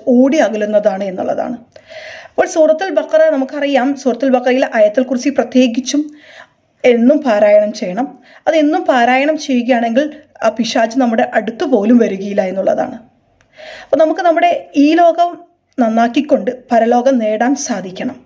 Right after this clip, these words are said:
അപ്പോൾ നമുക്ക് ആ ഒരു പ്രാർത്ഥനയോടുകൂടി നമുക്ക് എപ്പോഴും പ്രാർത്ഥിക്കാൻ പറ്റുന്ന ഒരു പ്രാർത്ഥനയാണ്, "റബ്ബന ആതിന ഫിദ്ദുനിയ ഹസന വഫിൽ ആഖിറതി ഹസന വഖിന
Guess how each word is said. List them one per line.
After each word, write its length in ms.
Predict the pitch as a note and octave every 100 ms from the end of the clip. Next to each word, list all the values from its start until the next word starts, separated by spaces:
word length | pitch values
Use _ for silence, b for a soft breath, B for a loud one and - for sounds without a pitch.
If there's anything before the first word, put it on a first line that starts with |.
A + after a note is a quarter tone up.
| _ _ _ _ B B B B B
അപ്പോൾ 140 | -
നമുക്ക് 400 | B3+ A#3 A#3+ F4 F4 B B
ആ 40 | A3+
ഒരു 180 | A#3+
പ്രാർത്ഥനയോടുകൂടി 1120 | C#4 B3 G#3 - C4 C4+ C#4 B3 A#3+ D#4+ - _ _ _ _ _ _ _ _
നമുക്ക് 240 | B3 A#3+ C#4
എപ്പോഴും 800 | A#3 - - D#4 E4 F#4+ - -
പ്രാർത്ഥിക്കാൻ 500 | A#3 A3 B3+ B3+ B3+
പറ്റുന്ന 260 | B3+ B3+ B3
ഒരു 160 | B3+ C4+
പ്രാർത്ഥനയാണ്, 640 | A3+ G#3 B3 B3+ A3+ A#3 F4 B B -
"റബ്ബന 420 | A#3 G#3 - A3+ A3+ D#4+ G#4+ - _ -
ആതിന 460 | A3+ A3 D#4+ F4+ F#4+
ഫിദ്ദുനിയ 480 | - - - D#4+ F#4 A#4 -
ഹസന 540 | B3+ - G#3+ A3+ A#3+ - b b b -
വഫിൽ 460 | A#3 A3+ F4 - -
ആഖിറതി 600 | A#3 A#3 B3+ F#4 F#4 F#4 -
ഹസന 480 | D4 - C4 B3 C4 - B B B A3+
വഖിന 360 | A#3 A3+ A#3+